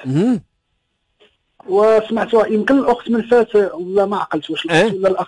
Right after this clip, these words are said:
Speaker 2: اللي
Speaker 1: من فاس،
Speaker 2: قال،
Speaker 1: من فاس، إيه.
Speaker 2: آه، اي اللي قال، قال في الخصم، الخصم النقاط وكذا الفراقي وهذه يعني من الحلول.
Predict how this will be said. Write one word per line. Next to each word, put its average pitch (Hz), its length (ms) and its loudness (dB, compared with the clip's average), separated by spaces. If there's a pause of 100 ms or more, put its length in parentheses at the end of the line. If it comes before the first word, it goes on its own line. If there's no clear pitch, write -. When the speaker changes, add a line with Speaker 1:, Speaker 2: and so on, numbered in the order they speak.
Speaker 2:
اللي 175 120 0
Speaker 1:
من 185 100 4
فاس، 165 260 2
Speaker 2:
قال، 202 80 0
Speaker 1:
من 196 60 2
فاس، 127 240 0
إيه. 127 320 2
Speaker 2:
آه، 175 500 0
اي 190 40 6
اللي 190 420 2
قال، 185 520 0
قال 190 240 4
في 180 460 -6 (200)
الخصم، 170 400 -6 (100)
الخصم 165 680 0
النقاط 180 680 2
وكذا 160 380 0
الفراقي 151 760 0
وهذه 135 600 -4 (520)
يعني 147 180 0
من 185 120 2
الحلول. 165 640 2